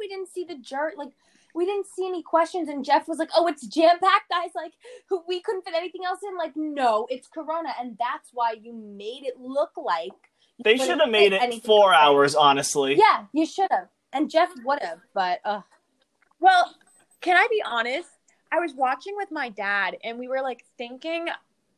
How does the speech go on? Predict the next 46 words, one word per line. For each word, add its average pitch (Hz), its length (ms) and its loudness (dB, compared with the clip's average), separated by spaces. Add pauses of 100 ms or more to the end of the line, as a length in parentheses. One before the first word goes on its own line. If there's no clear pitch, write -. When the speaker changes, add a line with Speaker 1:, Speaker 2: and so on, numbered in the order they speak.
(160)
Speaker 3:
about, 226 420 4
like, 202 200 -2
how 220 320 -6
they 220 140 -8
handled 196 420 -12
the - 20 -20
fact 185 220 -6
that 190 120 -16
they 196 120 -4
were 196 200 -2
only 240 280 -4
doing 190 300 -6
it 180 100 -8
this 180 180 -10
way 185 160 0
and 180 100 -4 (160)
adding 208 360 4
some 202 380 -10
time 196 480 -2
and 196 120 -12
stuff 190 240 -4
here 202 160 -6
and 190 180 -8
there 190 220 -2
where 190 140 -2
they 185 100 -4
could 190 240 -8
because 196 180 -18
they 190 120 -8
didn't 190 220 -8
have 190 180 -8
the 185 60 -4
live 185 300 0
show 196 260 -2
and 196 120 -4
couldn't 185 220 -14
have 175 200 -10
that 175 220 -2
drama. 220 500 -4 (800)
And 262 240 2
we 269 80 -10
were 262 80 0
like, 247 220 -4 (400)
Sarah's 302 580 -2
whole 220 840 -8 (460)
moment, 220 560 -2